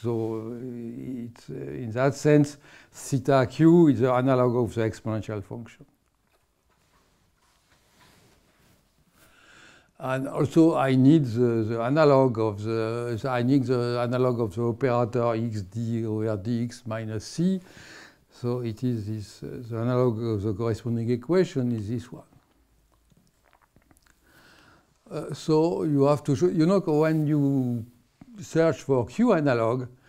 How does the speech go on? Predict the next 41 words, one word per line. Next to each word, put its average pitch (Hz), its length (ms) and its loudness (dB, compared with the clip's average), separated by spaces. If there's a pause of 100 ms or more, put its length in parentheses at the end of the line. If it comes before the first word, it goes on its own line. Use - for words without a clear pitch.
(420)
the 120 160 -4
situation 139 520 0
of 127 500 0
differential 123 600 0
objects, 139 600 0 (480)
the 127 720 -2 (200)
answer 139 420 2
is 120 120 -2
not 139 300 2
unique. 143 320 2
In 113 140 -8
general, 117 340 -4
you 117 100 -2
have 113 180 -2
many 131 420 2
Q 117 240 -8
analogs. - 480 -14 (800)
So 131 300 4
Birkhoff, 160 640 2
in 123 240 -2
his 127 140 -4
paper, 147 480 0
he 120 120 -2
was 117 240 -4
not 135 300 -4
using 147 400 2
this, 110 460 -4
this 120 220 -8
one. 104 420 -6 (1400)
This 131 220 -6
is, 135 220 0
uh, 123 280 2
the 117 120 2
Q 151 200 0
analog 135 440 4
to 120 140 -2
x 131 260 0
to 107 140 -10
the 104 140 -6
power 107 360 -2
c, 208 400 -8